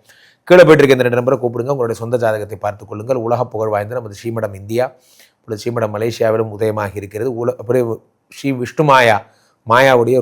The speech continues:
ரூபகலம், விஷ்ணு மாயாவோட ரூபகலம் வருகின்ற இருபத்தி ஐந்தாம் தேதி, இந்த ஜூன் மாதம் இருபத்தைந்தாம் தேதி நடக்கவிருக்கிறது. இந்த ஜூன் மாதம் இருபத்தைந்தாம் நடக்கின்ற இந்த மகா ரூபகலத்தில்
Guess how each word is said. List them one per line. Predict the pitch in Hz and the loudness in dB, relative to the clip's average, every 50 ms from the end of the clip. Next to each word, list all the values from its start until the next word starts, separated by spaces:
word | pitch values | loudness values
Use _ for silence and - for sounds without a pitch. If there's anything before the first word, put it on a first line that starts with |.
| 110 123 | 2 4
ரூபகலம், | 147 151 147 123 120 110 101 - - | 6 6 6 6 6 4 4 0 -6
விஷ்ணு | - - - 139 127 123 | -14 -14 -14 -10 -8 -8
மாயாவோட | 120 117 110 107 104 120 | -6 -6 -8 -8 -6 -6
ரூபகலம் | 135 139 131 123 120 127 135 | -4 -2 0 0 0 -2 -4
வருகின்ற | 117 113 117 107 113 113 113 131 151 156 156 - _ _ _ _ _ _ _ _ _ _ _ _ | -4 -4 -4 -4 -4 -4 0 0 0 0 -2 -6 _ _ _ _ _ _ _ _ _ _ _ _
இருபத்தி | 123 131 143 151 127 - 131 | -6 -2 0 -2 0 0 -2
ஐந்தாம் | 117 117 123 135 139 147 143 139 127 | -2 -2 -4 0 4 6 6 6 4
தேதி, | 117 117 113 107 110 - _ _ _ - | 2 0 -2 -2 -4 -10 _ _ _ -10
இந்த | 110 107 | -8 -8
ஜூன் | 101 104 123 127 127 | -4 -2 -2 -2 0
மாதம் | 123 120 113 117 143 151 127 | 0 0 0 0 -2 -4 -4
இருபத்தைந்தாம் | 113 117 127 117 117 110 110 113 117 120 113 107 | -4 -4 -4 -4 -4 -6 -6 -2 -2 -2 -2 -2
தேதி | 104 107 107 127 143 | -6 -8 -8 -10 -12
நடக்கவிருக்கிறது. | 127 104 107 107 - 110 104 101 98 - 107 101 101 117 123 - - _ | -8 -8 -8 -8 -8 -10 -10 -10 -10 -10 -12 -8 -6 -6 -8 -8 -10 _
இந்த | 110 110 107 | -12 -10 -8
ஜூன் | 101 123 131 131 | -6 -6 -4 -2
மாதம் | 127 123 117 123 120 | -2 0 0 -2 -2
இருபத்தைந்தாம் | 110 110 117 120 123 117 117 113 113 | -2 -4 -4 -6 -6 -6 -6 -6 -6
நடக்கின்ற | 107 104 104 107 - 107 107 120 | -4 -6 -8 -8 -10 -8 -8 -8
இந்த | 123 120 | -8 -6
மகா | 107 107 101 120 131 127 | -8 -6 -4 0 2 2
ரூபகலத்தில் | 120 120 120 113 110 107 107 - 151 160 170 | 2 2 0 0 -2 -2 -4 -6 -8 -10 -10